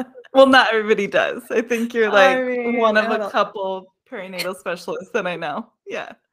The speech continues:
Speaker 2: It's amazing.
Speaker 1: Yeah.
Speaker 2: I don't know. <laughs> Yeah. I don't know. So, oh, sorry, you were gonna say something.
Speaker 1: No, I was just gonna bring up some of the, the times where it has been amazing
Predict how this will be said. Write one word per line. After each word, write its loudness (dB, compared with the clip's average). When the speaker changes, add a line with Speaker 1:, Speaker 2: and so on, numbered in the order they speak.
Speaker 2:
It's -14
amazing. -14
Speaker 1:
Yeah. -14
Speaker 2:
I -12
don't -16
know. -
<laughs> -4
Yeah. -12
I -4
don't -4
know. -10
So, -4
oh, -8
sorry, -14
you -10
were -12
gonna -18
say -20
something. -20
Speaker 1:
No, -2
I 0
was -4
just -14
gonna -12
bring -12
up -14
some -12
of -14
the, -8
the -8
times -8
where -4
it -14
has -8
been -8
amazing -14